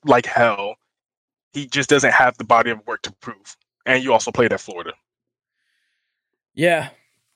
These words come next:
Speaker 2: Yeah, the U is not very good at producing quarterbacks.
Speaker 1: <laughs> And not, not whatsoever. I mean, Tim Tebow's the last guy that anybody gave a rat's ass about.
Speaker 2: Yeah,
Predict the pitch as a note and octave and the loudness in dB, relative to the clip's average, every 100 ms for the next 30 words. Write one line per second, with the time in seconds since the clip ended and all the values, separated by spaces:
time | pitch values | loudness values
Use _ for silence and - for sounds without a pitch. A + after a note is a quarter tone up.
0 | _ C3 C#3+ C#3 C3 C3 D3+ D3+ C3 A2+ | _ -4 0 0 -2 0 0 2 0 -2
1 | - - - _ _ _ _ A#2+ G3+ G#3+ | -6 -10 -18 _ _ _ _ -12 -4 -2
2 | F#3+ F3+ F3+ E3 F3 E3+ D#3+ D#3 F#3+ C#3 | 0 0 -2 -2 -4 -4 -6 -6 -4 -6
3 | - - - _ _ _ _ _ _ C#3+ | -8 -12 -18 _ _ _ _ _ _ -4
4 | D#3+ - _ _ _ _ - G#2+ A#2+ B2+ | -2 -6 _ _ _ _ -12 -12 -4 -4
5 | E2 A2+ A#2+ A#2 G#2 A#2 B2 G2+ F#2+ - | -4 -6 -2 -2 -2 -10 -14 -12 -12 -14
6 | _ _ _ _ _ _ _ _ - A#2+ | _ _ _ _ _ _ _ _ -8 -6
7 | A2 - _ _ _ _ - C3+ A#2 A#2 | -6 -12 _ _ _ _ -8 -8 -8 -8
8 | G#2 G#2 A#2 - G#2 G2+ - G2+ F#2+ G2+ | -10 -10 -14 -4 0 0 0 -2 -2 -6
9 | G2+ F#2+ _ - A2+ G2 G2 - A#2 A2 | -8 -8 _ -10 -10 -8 -10 -8 -6 -6
10 | G#2 G2+ - - G2+ G2 G#2 A2 G2 - | -8 -20 -20 -20 -20 -8 -6 -6 -8 -10
11 | E2+ D#2+ D#2 _ _ _ _ _ _ _ | -14 -14 -14 _ _ _ _ _ _ _
12 | _ _ _ _ D3 C3 | _ _ _ _ -2 0